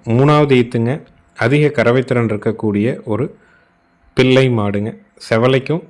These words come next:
பிள்ளைக்கும் இடைப்பட்ட நேரத்துல இருக்குங்க. நல்ல கொம்பு தலைங்க. கறவை வந்து பாத்தீங்கன்னா, இந்த மாடு ரெண்டு ஈத்தா நமக்கு தெரிஞ்ச இடங்கள்ல தான் இருக்குதுங்க. ஆரம்பத்திலேயே தலைச்சன்லேயே ஒரு மூணு, மூணு லிட்டர் கறந்த மாடுங்க.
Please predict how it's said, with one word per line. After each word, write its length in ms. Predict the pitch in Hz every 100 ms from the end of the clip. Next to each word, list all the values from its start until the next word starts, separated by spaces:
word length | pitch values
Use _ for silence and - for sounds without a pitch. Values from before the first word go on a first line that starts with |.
| _
பிள்ளைக்கும் 400 | - 120 120 139 117
இடைப்பட்ட 320 | 110 113 113
நேரத்துல 460 | 107 104 104 110 101
இருக்குங்க. 400 | 101 98 98 147 - _ _ _ _ _ _ _ _
நல்ல 260 | 107 123 151
கொம்பு 260 | 135 135
தலைங்க. 380 | 139 123 120 120 135 156 _ _ _ _ _ _ -
கறவை 320 | 123 139 160
வந்து 220 | 139 131 135
பாத்தீங்கன்னா, 420 | 117 117 117 117 135 117
இந்த 120 | 107
மாடு 320 | 107 117 131 139 120
ரெண்டு 220 | 107 120 123
ஈத்தா 200 | 127 139 139
நமக்கு 240 | 107 104 101
தெரிஞ்ச 180 | 110 120
இடங்கள்ல 360 | 113 110 107 104 113
தான் 120 | 107
இருக்குதுங்க. 420 | 101 101 101 101 135 - _ _ _ _ _ _ _ _ _
ஆரம்பத்திலேயே 560 | 117 139 151 147 143 147 123
தலைச்சன்லேயே 520 | 127 135 135 131 143
ஒரு 100 | 135 113
மூணு, 140 | 117 127
மூணு 120 | 117
லிட்டர் 240 | 113 127 113
கறந்த 260 | 107 107 104
மாடுங்க. 300 | 101 101